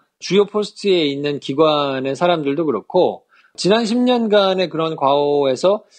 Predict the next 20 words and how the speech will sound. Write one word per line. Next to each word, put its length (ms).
자유로울 880
수 400
있는 240
사람이 600
적거든요. 760
근데 140
그 140
사람들이 440
가지고 400
있는 180
기득권을 600
지키려다 840
보니까 680
그 60
사람들이 380
하여튼 380
표시가 400
나지 280
않는 280
방법으로 640